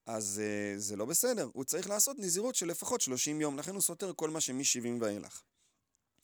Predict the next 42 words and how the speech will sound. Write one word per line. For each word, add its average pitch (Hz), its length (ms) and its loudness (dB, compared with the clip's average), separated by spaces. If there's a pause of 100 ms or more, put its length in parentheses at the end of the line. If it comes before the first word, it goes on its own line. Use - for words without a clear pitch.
(720)
אה, 123 100 -2
כן, 170 200 2
לאחר 143 320 4
שבעים 214 280 6
סותר 156 300 6
שבעים, 113 320 4
שאין 170 240 4
תגלחת 123 460 2
פחות 165 240 0
משלושים 123 440 0
יום, 151 180 4
הרי 110 80 -4
הוא 117 80 0
לא 143 40 2
יכול 175 200 0
לגלח 143 520 2
על 113 100 -4
הנזירות 113 720 -6
השנייה 185 280 -4
עם 170 120 -4
פחות 156 280 -6
משלושים 139 520 0
יום 135 320 0
של 117 380 4 (460)
נזירות. 107 520 -6
וכמובן 165 440 0
השאלה 127 280 2
הגדולה 117 340 0
עולה, 98 380 -2 (200)
אה, 104 60 -12 (100)
למה 120 260 2
במשנה 135 380 2
הקודמת 107 420 -4
כן 240 180 4
אמרנו 202 300 2
שהוא 147 180 0
עוצר 135 220 4
באמצע 123 340 -2
השלושים, 113 420 -4 (260)
למרות 123 200 0
שלא 131 180 0
נשארו 202 380 2